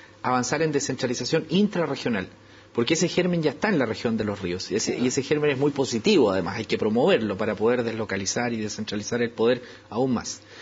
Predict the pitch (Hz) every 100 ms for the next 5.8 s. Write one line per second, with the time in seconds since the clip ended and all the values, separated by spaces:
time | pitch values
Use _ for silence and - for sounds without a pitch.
0 | - - - 147 160 190 190 202 180 160
1 | 135 135 160 160 151 - - 123 143 320
2 | 156 156 123 131 127 139 135 131 131 123
3 | 127 135 135 165 - 120 135 160 170 165
4 | 160 143 135 123 117 139 - 131 175 190
5 | 127 127 131 131 127 202 143 101